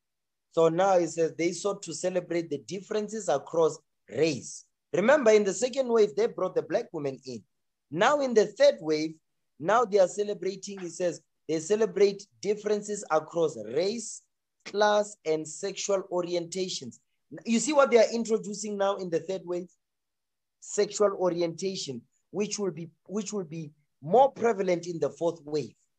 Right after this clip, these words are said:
But they are introducing it, you understand, slowly. But which it will become more dominant in the fourth wave. So race, class,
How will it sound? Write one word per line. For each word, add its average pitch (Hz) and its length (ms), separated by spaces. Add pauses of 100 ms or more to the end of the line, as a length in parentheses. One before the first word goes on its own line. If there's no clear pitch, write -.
(260)
But 165 240
they 175 80
are 170 140
introducing 226 760
it, 196 200 (320)
you 165 100
understand, 170 420
slowly. 196 640 (920)
But 180 220
which 170 280
it 160 160
will 165 80
become 165 340
more 202 220
dominant 170 500
in 151 100
the 139 120
fourth 151 320
wave. 127 220 (1500)
So 165 500 (420)
race, 220 640 (380)
class, 170 800